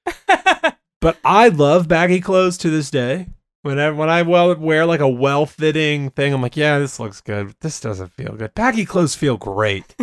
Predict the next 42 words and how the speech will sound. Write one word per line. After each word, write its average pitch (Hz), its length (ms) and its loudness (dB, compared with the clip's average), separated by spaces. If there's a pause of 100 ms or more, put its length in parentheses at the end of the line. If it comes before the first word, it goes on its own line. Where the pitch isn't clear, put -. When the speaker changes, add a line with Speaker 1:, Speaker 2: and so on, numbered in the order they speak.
(280)
Speaker 1:
<laughs> - 340 -20
See, 311 260 0 (120)
I 302 600 2 (120)
don't 226 340 -4 (100)
completely 208 460 -6
agree 175 320 -8
because 190 320 -10
I 220 320 0
feel 254 160 -4
like 190 240 -2 (180)
baggy 190 340 -4
clothes 202 300 -8
make 180 160 -8
me 185 120 -8
feel 180 180 -12
like 175 180 -6
I 170 80 -6
just 175 240 -10
got 180 280 -4
out 165 60 -6
of 151 140 -14
bed. 185 440 -4 (360)
So 214 60 -6
then 208 160 0
I 226 140 2
feel, 262 180 -2
like, 214 200 0
sleepy 214 460 -6
and 180 160 -2
lazy 214 380 -6
all 262 180 2
day 262 360 0
instead 196 400 -4
of, 180 100 -4
like, 175 300 -2
"Yeah, 185 200 -2
I'm 170 80 -6
gonna 180 200 -4
get 208 260 -2
stuff 196 320 -2
done." 180 460 0
But 180 280 0